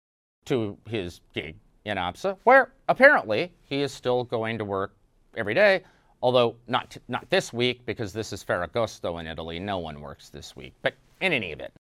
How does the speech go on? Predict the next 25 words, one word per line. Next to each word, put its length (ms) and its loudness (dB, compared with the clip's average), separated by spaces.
basically, 840 0
he's 680 -4
in 260 -2
good 200 0
standing 520 -6
here. 400 -6
But 140 0
meanwhile, 720 6
the 100 -4
criminal 440 -2
investigation 760 -4
unfolded, 720 -4
uh, 40 -10
in 500 -4
Argentina. 680 -6
Uh, 80 0
it 100 -2
was 120 -2
announced 460 0
recently 600 -4
that 280 -4
he 260 -4
has 260 -4
been 680 -4
summoned 540 0